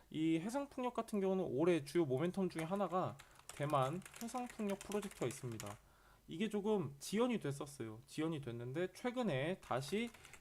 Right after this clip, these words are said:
재개가 됐다. 그러면서 해상풍력 매출이, 어, 우상향할 것이다 라고 말씀을 드렸었고요. 에스케이 오션플랜트는 해상풍력뿐만 아니라 특수선 부문도 있는데, 이 두 가지 다 모두 하반기부터는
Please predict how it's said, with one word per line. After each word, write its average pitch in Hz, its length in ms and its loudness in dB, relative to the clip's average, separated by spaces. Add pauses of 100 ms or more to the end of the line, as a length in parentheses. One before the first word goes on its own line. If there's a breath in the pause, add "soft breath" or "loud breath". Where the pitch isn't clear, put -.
(100)
재개가 147 520 2
됐다. 110 460 -6 (100)
그러면서 139 600 -2 (320 loud breath)
해상풍력 254 560 0
매출이, 151 680 0 (420 soft breath)
어, 139 340 2
우상향할 233 560 0
것이다 147 480 0
라고 143 240 0
말씀을 131 360 0
드렸었고요. 139 760 -2 (400 soft breath)
에스케이 165 260 0
오션플랜트는 190 800 2 (320 loud breath)
해상풍력뿐만 240 800 -2
아니라 139 380 0
특수선 294 500 2
부문도 208 340 2
있는데, 131 500 -2 (280 loud breath)
이 160 80 -8
두 - 220 -4
가지 262 240 6
다 190 100 8
모두 139 500 0
하반기부터는 226 960 0